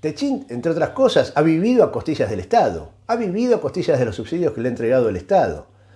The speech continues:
En algún momento, en el año dos mil dieciocho,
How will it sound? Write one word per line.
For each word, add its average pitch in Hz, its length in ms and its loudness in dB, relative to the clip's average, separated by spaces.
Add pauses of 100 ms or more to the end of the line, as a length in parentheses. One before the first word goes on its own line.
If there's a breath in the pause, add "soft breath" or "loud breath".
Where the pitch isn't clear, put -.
(360 soft breath)
En 127 120 0
algún 185 180 4
momento, 202 440 2
en 123 80 2
el 143 80 2
año 156 200 0
dos 123 140 0
mil 139 480 0
dieciocho, 143 800 2